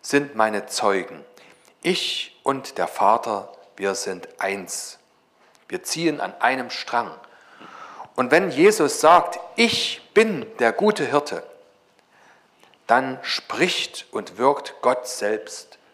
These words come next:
durch ihn, durch Jesus. Und wenn Jesus sagt, „Ich bin“, dann hören wir wieder dieses Wort, wo Gott sagt, „Ich bin da.“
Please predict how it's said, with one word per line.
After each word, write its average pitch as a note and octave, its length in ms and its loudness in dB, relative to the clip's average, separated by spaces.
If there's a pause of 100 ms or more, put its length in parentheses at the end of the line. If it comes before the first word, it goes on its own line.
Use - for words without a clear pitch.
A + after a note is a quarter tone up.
(160)
durch G#2+ 320 -6
ihn, F#2+ 320 -14 (580)
durch - 260 -10
Jesus. - 560 -16 (2500)
Und G#2 260 -10
wenn G#2 140 -2
Jesus G#2+ 400 -2
sagt, - 340 2
„Ich - 340 -4
bin“, C3+ 400 -6 (500)
dann A#2+ 280 -4
hören F3 400 4
wir G#2 100 -2
wieder B2 240 2
dieses C3+ 420 -6
Wort, - 360 0 (160)
wo G#2 100 -4
Gott B2+ 260 -2
sagt, - 640 -2 (220)
„Ich - 520 -10 (200)
bin A2+ 340 -8 (140)
da.“ F2+ 320 -4